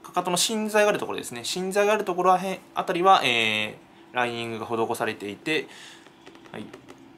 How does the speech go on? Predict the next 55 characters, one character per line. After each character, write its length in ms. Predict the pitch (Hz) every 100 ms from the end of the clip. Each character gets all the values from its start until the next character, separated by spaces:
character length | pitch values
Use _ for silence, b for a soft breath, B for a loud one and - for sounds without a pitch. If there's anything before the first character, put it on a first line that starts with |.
| - - - - - - -
ま 100 | 202
あ、 20 |
そ 140 | 196
れ 100 | 202
以 40 | 233
外 160 | 214
の 60 | 160
と 120 | 139
こ 80 | 135
ろ 100 | 123
は、 200 | 110 - -
え 160 | 113
ー 40 | 107
と、 140 | 123
こ 180 | - 117
の、 200 | 110 107 - - _ - - - - _ - -
踏 80 |
ま 140 | 131 123
ず 120 | 131
の、 220 | 123 123
踏 120 | -
ま 120 | 127 123
ず 80 |
か 100 | 127
ら 60 | 123
後 160 | 123 107
ろ 80 |
ぐ 60 | 98
ら 80 | 92
い 60 |
で 60 | -
す 100 | -
ね。 200 | 123 120 - -
は、 240 | 170 -
え 640 | - 110 107 104 104 101 - - _ _
ー、 40 | 131
ア 80 |
ン 40 | 123
ラ 100 | 120
イ 60 |
ニ 120 | 107 101
ン 100 | 101
グ 120 | - - -
と 120 | - 156
い 80 |
う 40 | 147
仕 140 | -
様 60 | 117
に 60 |
な 60 | 101
っ 40 |
て 140 | - 64
い 80 | 80
ま 140 | 113
す。 380 | - - - -